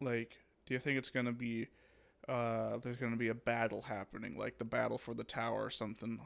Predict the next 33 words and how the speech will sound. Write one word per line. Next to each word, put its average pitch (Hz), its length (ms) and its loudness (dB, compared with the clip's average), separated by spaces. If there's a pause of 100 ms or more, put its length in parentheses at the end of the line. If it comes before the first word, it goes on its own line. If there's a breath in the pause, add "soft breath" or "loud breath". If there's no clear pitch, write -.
(200 loud breath)
or 120 140 2
the 113 260 2 (300 soft breath)
outpost, 117 680 2
and 117 180 4
then 113 180 4
all 117 120 6
of 120 60 2
a - 40 -2
sudden 120 140 2
the 117 100 2
Numerians 123 1000 4
or 113 80 4
whatever 117 360 4
are 117 40 6
like, 117 180 6
"Ooh," 339 960 10
running 202 300 6
down 175 220 12
the 165 80 12
hill, 147 400 10 (680 soft breath)
like, 127 340 8
saving 131 400 6
the 123 80 6
day 120 240 8
kinda 117 280 6
thing? 117 320 0
Or 113 120 2
do 123 80 0
you 123 80 4
think 120 360 0 (260 loud breath)
that - 180 2
tower's 127 340 6
gonna, 120 220 4